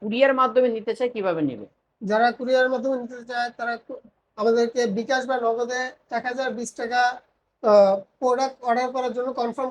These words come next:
Speaker 2: করে দিবেন। Then
Speaker 1: ওকে।
Speaker 2: বাকি টাকা প্রোডাক্ট যখন তার হাতে যাবে, খুলে চেক করে নিয়ে then বাকি টাকা দিয়ে সে প্রোডাক্ট নিয়ে আসবে
Speaker 1: ওকে, শপ
Speaker 2: কুরিয়ার
Speaker 1: অ্যাড্রেস?
Speaker 2: আর আমাদের শপ অ্যাড্রেস হচ্ছে মিরপুর সাড়ে এগারো বাস স্ট্যান্ড,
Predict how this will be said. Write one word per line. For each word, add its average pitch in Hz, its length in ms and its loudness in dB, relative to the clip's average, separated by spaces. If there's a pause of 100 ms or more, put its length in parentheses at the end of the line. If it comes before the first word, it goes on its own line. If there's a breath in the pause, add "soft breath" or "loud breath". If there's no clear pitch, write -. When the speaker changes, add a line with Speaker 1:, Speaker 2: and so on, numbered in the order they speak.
Speaker 2:
করে 233 160 0
দিবেন। 254 200 -4 (420)
Then 240 120 4
Speaker 1:
ওকে। 233 100 -2
Speaker 2:
বাকি 226 280 2
টাকা 269 140 -2 (120)
প্রোডাক্ট 254 300 0
যখন 254 200 0
তার 240 160 0
হাতে 226 240 -2
যাবে, 254 140 -6 (140)
খুলে 254 200 0 (120)
চেক 262 140 -4 (100)
করে 277 240 -2
নিয়ে 285 220 4
then 262 100 -6 (100)
বাকি 233 220 -4
টাকা 247 200 -8
দিয়ে 285 200 -4
সে 269 140 -8
প্রোডাক্ট 233 260 -4
নিয়ে 220 160 4
আসবে 170 220 -8
Speaker 1:
ওকে, 127 200 -14
শপ 165 80 -4
Speaker 2:
কুরিয়ার 214 240 2
Speaker 1:
অ্যাড্রেস? 190 340 -4 (340)
Speaker 2:
আর 202 80 4 (100)
আমাদের 233 260 0
শপ 247 140 -6 (160)
অ্যাড্রেস 254 280 -6
হচ্ছে 262 160 -10 (100)
মিরপুর 254 260 -6 (100)
সাড়ে 247 280 2
এগারো 254 260 0 (600)
বাস 226 140 6 (140)
স্ট্যান্ড, 269 300 -2